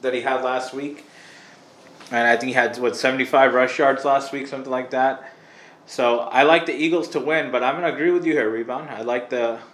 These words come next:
the Giants as a road dog getting eight. I think divisional battle, uh, the teams know each other really well, really familiar. The coaches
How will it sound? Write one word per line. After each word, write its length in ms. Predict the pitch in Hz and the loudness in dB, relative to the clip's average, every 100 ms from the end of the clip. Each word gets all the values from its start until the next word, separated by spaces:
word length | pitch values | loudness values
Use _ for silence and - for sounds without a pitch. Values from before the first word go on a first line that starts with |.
| _ _ _ - - - | _ _ _ -20 -20 -16
the 80 | |
Giants 400 | 113 131 131 139 | -4 0 2 0
as 120 | 135 117 | -4 -6
a 60 | |
road 280 | 117 123 123 | -2 -2 0
dog 240 | 123 123 | -2 -2
getting 240 | 123 123 120 | -2 -4 -4
eight. 200 | 131 117 | -6 -6
I 100 | 110 | -8
think 280 | 113 117 120 _ - - 117 - | -8 -12 -16 _ -20 -16 -18 -14
divisional 420 | 113 131 135 135 | -6 -6 -4 -4
battle, 680 | 127 123 127 127 127 123 - - - - - - - - | -2 0 0 0 -2 -4 -14 -20 -20 -20 -20 -20 -16 2
uh, 220 | 113 110 | 4 4
the 120 | 113 - | 0 -10
teams 300 | - 139 131 | -2 0 0
know 180 | 117 131 | 2 2
each 160 | 131 143 | 2 0
other 200 | 135 123 | -2 -2
really 260 | 127 127 | -2 -2
well, 260 | 123 123 127 | 0 0 0
really 260 | 117 127 127 | -2 -4 -4
familiar. 480 | 127 117 123 127 | -8 -8 -6 -4
The 120 | 120 110 | -4 -4
coaches 840 | - 143 143 143 127 - - - | 0 0 2 0 0 -6 -14 -16